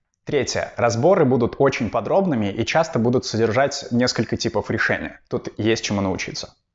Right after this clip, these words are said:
Четвертое. В течение года я буду записывать целые курсы по решению задач.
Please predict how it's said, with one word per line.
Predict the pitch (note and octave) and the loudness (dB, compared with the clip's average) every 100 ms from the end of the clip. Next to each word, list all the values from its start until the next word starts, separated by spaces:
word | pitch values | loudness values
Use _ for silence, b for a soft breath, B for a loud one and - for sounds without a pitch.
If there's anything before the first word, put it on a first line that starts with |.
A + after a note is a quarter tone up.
| _ _ | _ _
Четвертое. | - - D#3+ - F#2+ - | -6 2 2 2 -4 -8
В | - | -2
течение | C3+ - F3 E3 C#3 | 0 2 2 4 4
года | A#2+ D3+ A#3+ D3+ | 4 4 4 4
я | B2 | 4
буду | D3+ C#3 A#2+ | 4 4 4
записывать | A#2+ D#3 D#3 C3+ - | 4 4 2 2 0
целые | - C3+ C3 A#2 | 2 4 4 2
курсы | - D#3 - G#2 | 4 2 2 -2
по | - | 2
решению | G#2 - A2 F2+ F2 | 2 2 0 -2 -2
задач. | F#2+ G2 G2 - | 0 0 -2 -4